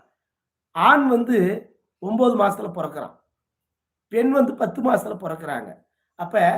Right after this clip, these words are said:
பெண்ணுக்கு தான் புத்தி அதிகமா வேணும், ஆணுக்கு கொஞ்சம் புத்தி கம்மியா இருந்தா கூட. சரியா? அப்ப அந்த ஆணை வழிநடத்துவள் தான் பெண். அதனாலதான் பெண் மகாலட்சுமி, ஆண் கடவுள் அந்தஸ்தை பெறுறார். அதனால கணவனை கெட்டியாக பிடித்து கொள்ளுங்கள்.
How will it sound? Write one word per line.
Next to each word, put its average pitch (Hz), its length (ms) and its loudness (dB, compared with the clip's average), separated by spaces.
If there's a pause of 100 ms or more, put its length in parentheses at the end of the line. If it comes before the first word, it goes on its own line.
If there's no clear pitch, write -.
(300)
பெண்ணுக்கு 269 440 2
தான் 262 160 2
புத்தி 220 300 -2
அதிகமா 202 360 0
வேணும், 147 300 -6 (400)
ஆணுக்கு 247 680 0
கொஞ்சம் 240 240 -6
புத்தி 254 240 -6
கம்மியா 214 340 0
இருந்தா 175 260 -2
கூட. - 180 -18 (380)
சரியா? 233 220 -8 (300)
அப்ப 185 200 -8
அந்த 185 160 0
ஆணை 240 420 4
வழிநடத்துவள் 226 680 0
தான் 233 260 4
பெண். 190 220 -4 (440)
அதனாலதான் 208 440 0
பெண் 220 180 0
மகாலட்சுமி, 180 680 0 (460)
ஆண் 202 260 0 (180)
கடவுள் 190 420 -2
அந்தஸ்தை 160 420 -6
பெறுறார். 120 420 -14 (360)
அதனால 180 280 -2 (140)
கணவனை 196 680 0 (720)
கெட்டியாக 180 600 0
பிடித்து 180 440 -14
கொள்ளுங்கள். 135 520 -10